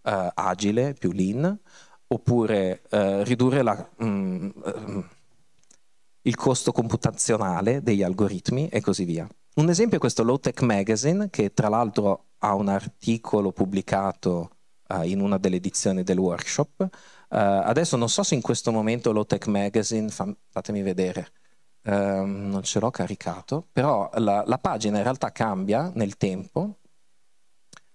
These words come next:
perché, oh sì, bellissimo, lo vedete che è metà bianca e metà gialla? Allora, il giallo vi sta dicendo la quantità di batteria che il server di questo sito, che è alimentato a energia solare,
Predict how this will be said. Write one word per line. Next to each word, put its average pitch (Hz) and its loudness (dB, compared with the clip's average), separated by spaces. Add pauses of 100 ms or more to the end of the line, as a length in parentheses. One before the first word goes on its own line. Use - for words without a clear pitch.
(380)
perché, 151 -2
oh 190 2
sì, - 0
bellissimo, 98 -2 (220)
lo 135 0
vedete 254 2
che 131 2
è - 0
metà 113 -2
bianca 117 2
e - 4
metà 110 2
gialla? 95 0 (760)
Allora, 117 2
il 196 2
giallo 107 2
vi 139 2
sta - 0
dicendo 98 0
la 113 2
quantità 143 0
di 110 0
batteria 113 -2 (560)
che - 0
il 117 0
server 107 2
di 98 0
questo - -2
sito, 135 -2
che - 0
è - 4
alimentato 107 0
a - 2
energia 104 0
solare, 101 -2